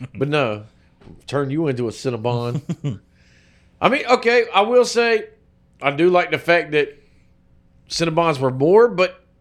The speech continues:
Speaker 1: they weren't really that much in this either. They were like, what, twenty minutes?
Speaker 2: No, yeah, you get, like, pinheads throughout the movie, but I mean, like,
Speaker 1: Yeah.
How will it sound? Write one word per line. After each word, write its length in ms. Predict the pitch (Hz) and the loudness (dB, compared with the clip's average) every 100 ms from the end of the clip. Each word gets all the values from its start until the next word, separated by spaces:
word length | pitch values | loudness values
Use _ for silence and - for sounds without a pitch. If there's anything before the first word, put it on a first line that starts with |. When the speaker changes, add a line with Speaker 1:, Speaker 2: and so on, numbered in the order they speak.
| _ | _
Speaker 1:
they 140 | 202 190 | -4 -4
weren't 360 | - 156 233 | -6 -4 -2
really 200 | 208 208 | 2 4
that 180 | 208 208 | 4 2
much 600 | 165 214 202 - - - _ | 0 0 0 -4 -14 -16 _
in 140 | 165 185 | -6 2
this 220 | 202 - | 2 2
either. 460 | 247 262 107 - - - - - - - - - | -4 -6 -8 -12 -18 -20 -20 -20 -20 -20 -20 -6
They 100 | - 190 | 0 2
were 120 | 214 | 2
like, 300 | 196 180 190 | 0 0 -4
what, 180 | 180 - | -6 -4
twenty 240 | 143 185 | -4 -2
minutes? 680 | 175 180 277 - - - - - | 0 2 0 -2 -12 -14 -18 -6
Speaker 2:
No, 400 | 143 160 160 151 | 0 2 2 0
yeah, 180 | 135 127 | -2 -2
you 140 | 156 | -2
get, 200 | 190 190 | -2 -2
like, 540 | 147 127 104 - - - _ _ _ - - _ - | 0 -2 -4 -10 -20 -20 _ _ _ -20 -20 _ -2
pinheads 560 | 269 196 127 123 113 | -2 0 -2 -4 -8
throughout 380 | - 135 120 113 | -8 -2 0 -2
the 60 | 104 | -4
movie, 400 | 110 110 107 110 | -6 -6 -6 -8
but 160 | 107 117 | -4 -4
I 40 | |
mean, 180 | 117 117 | -2 -4
like, 340 | 113 110 98 - | -6 -8 -12 0
Speaker 1:
Yeah. 460 | 175 143 98 85 | 4 4 2 -4